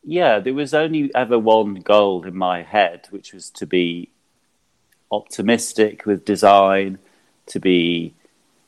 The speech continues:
mood enhancing, you know, all those sort of aspects. That was what I was about. And that kind of rubbed some people up the wrong way, and other people loved it. But, you know, they didn't see any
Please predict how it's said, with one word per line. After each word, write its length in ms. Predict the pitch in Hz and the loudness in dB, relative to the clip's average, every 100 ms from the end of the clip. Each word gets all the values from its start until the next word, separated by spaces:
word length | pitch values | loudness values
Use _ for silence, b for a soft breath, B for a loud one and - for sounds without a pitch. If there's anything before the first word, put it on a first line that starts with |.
| _ _ _ 101 | _ _ _ -2
mood 520 | 101 104 101 98 - | 2 4 4 2 0
enhancing, 1040 | 95 90 104 98 92 - 98 92 95 90 - | -2 0 2 2 0 0 0 0 -4 -8 -8
you 120 | 110 | -4
know, 200 | 98 90 | 0 4
all 220 | 104 113 | 6 6
those 360 | 101 95 92 - | 4 2 0 -6
sort 180 | - 92 | -10 -8
of 140 | 87 - _ _ _ _ _ | -10 -14 _ _ _ _ _
aspects. 600 | 101 - - 90 87 - - | -4 -4 -8 -8 -8 -14 2
That 220 | 101 - | 2 2
was 200 | 95 - | -4 -4
what 140 | 82 | -4
I 180 | - 82 | -2 -2
was 180 | 82 78 | -2 -4
about. 500 | 82 87 76 - - _ b b b b _ _ - | 2 4 2 -2 -16 _ b b b b _ _ -10
And 180 | 98 117 | -2 0
that 200 | 123 - | 0 0
kind 220 | 117 107 | -4 -4
of 100 | 90 | 0
rubbed 220 | 95 - | 0 0
some 240 | - 95 90 | -6 -8 -6
people 380 | 92 - 90 | -8 -6 -6
up 140 | 90 - | -6 -6
the 100 | 87 | -8
wrong 240 | 85 85 | -6 -4
way, 420 | 95 101 92 92 - _ _ _ _ _ _ - - | 2 2 2 0 -6 _ _ _ _ _ _ -20 -10
and 80 | 90 | -6
other 160 | 92 - | -6 -2
people 320 | 101 98 104 | -2 -2 -2
loved 320 | 92 123 - | -2 -2 2
it. 240 | 80 80 - | 2 0 -6
But, 200 | 101 - | -8 -8
you 100 | 98 | -8
know, 220 | 87 90 | -6 -2
they 140 | 98 | -2
didn't 340 | - 90 98 - | -2 -4 -6 0
see 160 | 98 | 2
any 380 | 92 90 87 85 | 4 2 -2 -6